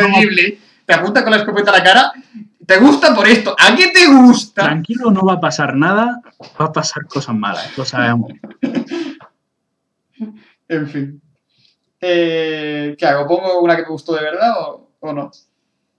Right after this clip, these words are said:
Speaker 1: Uy, hago
Speaker 2: Se supone que estamos haciendo recomendaciones, Sergio. Tú haz lo que te salga de los huevos.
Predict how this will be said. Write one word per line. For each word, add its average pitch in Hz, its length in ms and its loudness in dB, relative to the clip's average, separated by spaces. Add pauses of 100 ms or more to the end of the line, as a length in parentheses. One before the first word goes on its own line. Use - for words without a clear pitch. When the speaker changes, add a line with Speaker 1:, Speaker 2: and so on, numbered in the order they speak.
(880)
Speaker 1:
Uy, 277 240 -2
hago 262 160 0
Speaker 2:
Se 233 120 -4
supone 160 320 -8
que - 160 -20
estamos - 240 -2
haciendo 165 340 2
recomendaciones, 127 840 0
Sergio. 233 360 -2 (240)
Tú 120 80 -2
haz 175 80 2
lo 302 140 4
que 262 80 4
te 180 120 2
salga 147 340 -2
de 208 80 -2
los 95 100 -10
huevos. 156 400 0